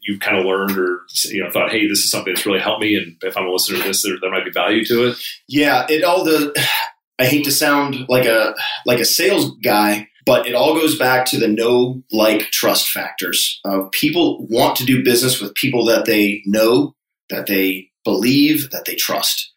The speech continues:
Speaker 2: And so the whole point of social media, what makes it so useful as an entrepreneur, and, uh, even if you're not an entrepreneur, you just have a message that you wanna convey to the world,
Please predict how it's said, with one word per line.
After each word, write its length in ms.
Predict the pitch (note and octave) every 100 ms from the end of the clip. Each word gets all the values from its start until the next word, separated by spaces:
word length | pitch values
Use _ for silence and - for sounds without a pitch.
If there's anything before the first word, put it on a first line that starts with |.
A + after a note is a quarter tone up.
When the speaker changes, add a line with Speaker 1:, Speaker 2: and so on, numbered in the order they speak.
| _ _ -
Speaker 2:
And 140 | G2
so 160 | G2+ F#3
the 100 | A2
whole 240 | D3+ F#3
point 220 | - E3+ C#3+
of 80 |
social 380 | C3 C3+ B2+ B2+
media, 440 | B2+ C#3+ A2+ G#2 G#2
what 260 | A2+ B2+ - -
makes 260 | B2+ C#3+ -
it 120 | -
so 500 | - C3 B2 A#2 - _ -
useful 680 | G#2 C3+ - - G2+ G2+ -
as 140 | G#2
an 80 | G#2
entrepreneur, 760 | G2 G2 - G2+ D3+ F#3 F3 -
and, 280 | G#2 G2+ - _ _ -
uh, 100 | G2+
even 220 | G#2+ C#3+
if 100 | C3+
you're 100 | A#2+
not 140 | B2+ A#2
an 60 |
entrepreneur, 500 | A2 - G2 C#3+ A#2
you 80 | G2
just 200 | F#2+ -
have 160 | G#2 -
a 20 |
message 380 | A#2 B2 A2 G#2
that 180 | G2
you 80 | G2+
wanna 220 | G2+ F#2 -
convey 320 | G2+ G2+ G2
to 80 | F#2
the 100 | -
world, 420 | C#3 - G#2